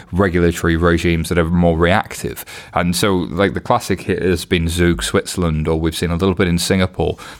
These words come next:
But actually, Singapore has been really reactive in learning and adapting and changing. Uh, London had historically been very, very good at that. Uh, interesting to see France and others start to take on that mantle.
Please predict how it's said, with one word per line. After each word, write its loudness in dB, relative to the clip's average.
But 2
actually, 2
Singapore 0
has 2
been 0
really 4
reactive 0
in 0
learning 2
and 4
adapting -2
and 2
changing. 0
Uh, 4
London 4
had 2
historically 2
been 0
very, 4
very 2
good -2
at -6
that. 2
Uh, 2
interesting 0
to -8
see -2
France 0
and 2
others 2
start 0
to -12
take -4
on -2
that 0
mantle. -4